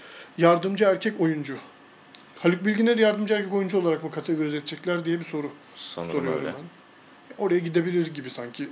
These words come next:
Speaker 1: geliyor bana. Çünkü hani
Speaker 2: Olabilir.
Speaker 1: başka daha hani çok aklımda kalan hani kapıyı falan görmedim orada sanırım.
Speaker 2: Ee,
Speaker 1: Var mı
Speaker 2: kapıda
Speaker 1: erkek
Speaker 2: yok.
Speaker 1: oyun-
Speaker 2: Ee,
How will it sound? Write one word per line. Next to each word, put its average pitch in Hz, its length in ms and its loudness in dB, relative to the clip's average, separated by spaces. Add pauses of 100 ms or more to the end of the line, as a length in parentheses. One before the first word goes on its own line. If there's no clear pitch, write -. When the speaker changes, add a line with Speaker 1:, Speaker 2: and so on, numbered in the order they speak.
(120)
Speaker 1:
geliyor 135 280 -6
bana. 135 200 -8
Çünkü 160 240 -6
hani 151 140 -4
Speaker 2:
Olabilir. 151 140 -2
Speaker 1:
başka 165 360 0 (840)
daha 156 100 0
hani 156 140 0
çok 160 160 0
aklımda 156 380 0
kalan 160 160 0
hani 147 140 -6
kapıyı 156 300 -2
falan 156 260 0
görmedim 139 380 -2
orada 131 220 -6 (240)
sanırım. 139 320 -8 (440)
Speaker 2:
Ee, 156 120 -4
Speaker 1:
Var 147 160 4
mı 143 120 -4
Speaker 2:
kapıda 135 220 0
Speaker 1:
erkek 110 40 8 (120)
Speaker 2:
yok. - 40 -2
Speaker 1:
oyun- - 120 -10 (1120)
Speaker 2:
Ee, 82 60 -10